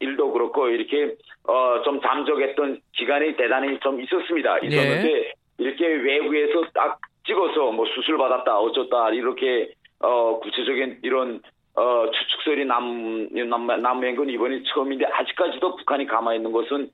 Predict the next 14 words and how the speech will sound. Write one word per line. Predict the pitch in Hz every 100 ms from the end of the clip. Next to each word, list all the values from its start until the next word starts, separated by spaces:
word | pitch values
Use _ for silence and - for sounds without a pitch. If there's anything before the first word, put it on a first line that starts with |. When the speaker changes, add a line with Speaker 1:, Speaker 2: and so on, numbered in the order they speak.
| 143
Speaker 2:
예. | 127
Speaker 1:
이건 | 120 135
대단히 | 208 - 180
이례적인 | 196 147 135 117 110
이런 | 104 98 95
일입니다. | 95 87 82 76 71
Speaker 2:
알겠습니다. | 117 123 123 117 - 107 107
그 | -
부분은 | 165 208 214 220 220
좀 | 202 202
유심히 | 165 180 226 208 185 254 _ -
지켜봐야 | - 190 185 175
된다는 | 160 147 165 175
말씀이신데, | 147 - 170 135 127 151 143 101